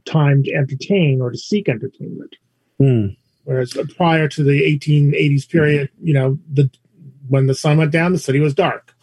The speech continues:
Speaker 1: That was, that was the end of that. So.
Speaker 2: Yeah. Well, there was a time when the sun went down, you didn't even have, uh, nighttime baseball. And there was a time when there was no baseball. You know, I was, um, and things seem timeless sometimes. I was reading recently about, uh, um, some of the history in New Orleans and about, uh,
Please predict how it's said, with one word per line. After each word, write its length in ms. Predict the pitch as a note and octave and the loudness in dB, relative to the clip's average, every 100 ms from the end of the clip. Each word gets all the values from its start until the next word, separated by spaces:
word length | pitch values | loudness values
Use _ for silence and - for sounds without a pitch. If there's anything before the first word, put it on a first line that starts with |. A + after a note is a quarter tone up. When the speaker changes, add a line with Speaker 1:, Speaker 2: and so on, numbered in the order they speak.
| _ _ _ | _ _ _
Speaker 1:
That 160 | A2+ A#2 | -14 -2
was, 260 | C3 - | -2 -2
that 140 | - B2+ | -6 -2
was 140 | C3 | -2
the 100 | C3 | 0
end 100 | C3+ | 0
of 40 | D3+ | 2
that. 240 | C3+ - _ | 0 -4 _
So. 260 | - - - - - _ _ | -14 -12 -12 -16 -20 _ _
Speaker 2:
Yeah. 180 | B2 C3 - - | 0 0 -2 0
Well, 120 | C#3 | 4
there 80 | C3+ | 4
was 120 | A#2+ | 2
a 60 | |
time 200 | A#2 D3+ | 2 2
when 100 | C#3 | 2
the 60 | B2+ | 2
sun 180 | C#3+ D#3+ | 2 4
went 160 | C#3+ | 4
down, 160 | B2+ A#2+ | 2 0
you 60 | B2 | 0
didn't 160 | B2 | 0
even 160 | B2+ B2 | 0 2
have, 260 | C3 A#2+ | 2 2
uh, 160 | A#2 A#2 | 0 2
nighttime 420 | A#2+ B2+ B2+ B2 | 2 0 0 -2
baseball. 460 | A#2+ C#3+ - G#2+ G2 | 0 -2 -2 -6 0
And 80 | A#2 | 2
there 80 | |
was 80 | B2 | 2
a 60 | G#2 | 2
time 180 | C3+ C3 | 2 4
when 120 | A2+ | 2
there 80 | A2+ | 0
was 120 | G#2+ | -2
no 60 | |
baseball. 480 | G#2+ C3 C#3 G#2+ G2+ _ - - | 0 0 0 -6 -6 _ -20 -4
You 60 | C3+ | 0
know, 60 | |
I 80 | D3 | 2
was, 240 | D3+ C#3+ | 0 -2
um, 420 | C3+ C3+ C3 B2+ - - | -2 -2 0 -4 -10 -6
and 180 | D3 D3 | -2 -2
things 280 | - F#3 F3 | 2 2 4
seem 180 | D#3 C3+ | 2 2
timeless 400 | C#3+ D3 D3 - | 2 2 0 0
sometimes. 400 | B2+ A#2+ A#2 A2+ | 0 2 0 0
I 60 | |
was 160 | A2+ G#2+ | -2 0
reading 280 | C3+ C3 A#2 | 0 2 0
recently 440 | A#2+ B2+ A#2 A2+ | -2 -4 -2 0
about, 420 | G2+ G#2 G2+ - | 0 0 -2 -2
uh, 320 | G#2 G2+ G2 - | -2 0 -2 -4
um, 260 | F#2+ G2 | -4 -4
some 160 | G#2 A#2 | -2 -2
of 60 | G#2+ | 0
the 40 | |
history 240 | A#2+ - | -2 0
in 80 | A2+ | 0
New 120 | G#2 | 0
Orleans 500 | G#2 B2 A#2+ G2+ G2+ | 0 0 2 0 -2
and 100 | G2+ | -2
about, 400 | G2+ G#2 G2+ F#2 | -2 0 -2 -2
uh, 240 | G#2+ G2 | -2 -2